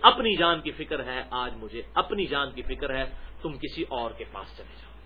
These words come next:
اور وہ کیا ہوا؟ وہ آپ کے ریفرنس نمبر سکس۔ یہ واقعہ قرآن میں کئی جگہ آیا۔ سورۃ الاعراف آیت نمبر انیس اور تئیس میں نے پرٹیکولر یہاں پر نقل کر دی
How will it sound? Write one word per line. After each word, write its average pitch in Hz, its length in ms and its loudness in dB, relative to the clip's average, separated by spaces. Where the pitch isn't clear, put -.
اور 117 120 -8
وہ 202 120 10
کیا 190 180 4
ہوا؟ 139 260 2
وہ 180 180 6
آپ 147 220 2
کے 147 100 0
ریفرنس 131 340 -2
نمبر 120 220 -8
سکس۔ - 520 -8
یہ 156 180 2
واقعہ 156 340 6
قرآن 156 280 4
میں 151 80 0
کئی 180 200 2
جگہ 175 180 4
آیا۔ 170 200 8
سورۃ 208 320 4
الاعراف 160 440 8
آیت 156 240 4
نمبر 147 220 -2
انیس 180 320 0
اور 131 200 -2
تئیس 165 280 2
میں 127 100 -4
نے 127 100 -2
پرٹیکولر 156 560 4
یہاں 127 200 -4
پر 135 140 -4
نقل 160 260 0
کر 170 160 2
دی 165 160 0